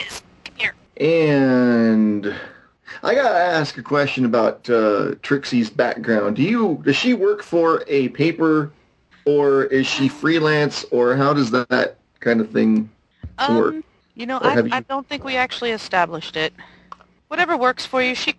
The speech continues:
Speaker 1: she, she could be working for a paper.
Speaker 2: Okay.
Speaker 1: The Herald Times or something like that. What? Mm, yeah.
Speaker 2: That's actually your boss, Herald Times.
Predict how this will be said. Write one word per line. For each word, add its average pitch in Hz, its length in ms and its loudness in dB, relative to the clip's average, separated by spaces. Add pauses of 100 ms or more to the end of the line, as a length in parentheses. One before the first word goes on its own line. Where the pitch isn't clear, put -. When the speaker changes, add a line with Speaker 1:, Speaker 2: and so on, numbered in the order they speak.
Speaker 1:
she, - 240 -14 (320)
she - 200 -10
could 220 280 -4
be 202 160 -2
working 196 460 -4
for 175 180 0
a 170 60 2
paper. 190 440 -2 (920)
Speaker 2:
Okay. 143 320 2 (1800)
Speaker 1:
The 170 80 -10
Herald 185 400 2
Times 180 480 0
or 165 60 -8
something 175 320 -4
like 175 200 -4
that. 185 260 -2 (420)
What? 226 220 2 (440)
Mm, 233 480 0 (1700)
yeah. 269 260 0 (300)
Speaker 2:
That's 131 240 2
actually 131 340 4
your 139 100 4
boss, 110 460 0 (160)
Herald 120 380 2
Times. 98 420 0